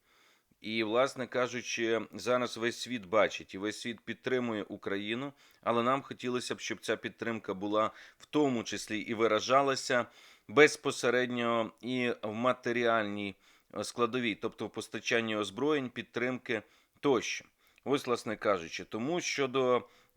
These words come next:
цілей, які можуть бути станом на зараз, які ми бачимо, а це, звичайно, що буферна зона, це захист Сумщини, а, від ударів мінометами і артилерією,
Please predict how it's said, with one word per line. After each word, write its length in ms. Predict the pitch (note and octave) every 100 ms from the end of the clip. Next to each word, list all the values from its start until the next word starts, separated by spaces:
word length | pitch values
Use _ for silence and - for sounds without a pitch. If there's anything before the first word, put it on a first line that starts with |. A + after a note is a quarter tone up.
| -
цілей, 480 | - - D#3+ C3+ A#2
які 260 | A2+ - B2
можуть 360 | A#2+ A#2 A#2+
бути 400 | A2+ E3+ - D#3 C3+ -
станом 520 | - - C#3 C3+ B2+ B2
на 100 | A#2
зараз, 420 | B2+ B2 A2 -
які 220 | A2 A#2
ми 140 | A2
бачимо, 580 | G#2+ A2+ G#2+ - G#2 G2 - - - _ -
а 160 | G#2
це, 240 | - - D3
звичайно, 600 | C3 B2+ C#3 C3 B2+ A2+
що 220 | - A#2
буферна 520 | G#2+ B2 - A2 A2
зона, 400 | G2+ C#3 D#3+ D#3+ - _ _
це 200 | - C3+
захист 400 | B2 C3 - A2
Сумщини, 680 | - C#3+ D#3+ - - D3+ D3+ - _ - _
а, 280 | - A#2 A#2
від 260 | A2 C3+ -
ударів 560 | C3 A#2 B2 B2 A#2+ G#2 -
мінометами 800 | A2+ C3 B2+ B2 B2 A#2+ A2 G#2
і 140 | A#2+ A#2
артилерією, 840 | A2+ - A2+ A2+ A2 G#2+ G#2